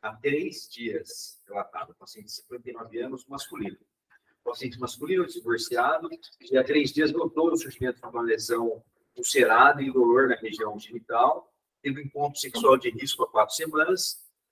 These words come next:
parceira selecionada em um aplicativo de encontro, não usou prote-, proteção, de antecedentes aí hipertenso, dislipêmico, é etilista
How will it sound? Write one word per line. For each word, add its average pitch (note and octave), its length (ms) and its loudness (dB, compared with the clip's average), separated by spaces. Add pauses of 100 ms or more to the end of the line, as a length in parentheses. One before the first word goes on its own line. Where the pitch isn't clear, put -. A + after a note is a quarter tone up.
parceira A2+ 560 6
selecionada G#2 640 2
em G3+ 100 4
um G2 240 -6 (360)
aplicativo - 640 -4
de - 120 -16
encontro, - 460 2 (260)
não C#3 240 8
usou - 240 8
prote-, B2 440 6
proteção, - 680 2 (540)
de C3+ 260 6
antecedentes B2+ 680 4
aí A#2+ 80 10
hipertenso, A#2+ 680 2
dislipêmico, C#3+ 720 -2 (680)
é A#2 100 8
etilista B2+ 760 4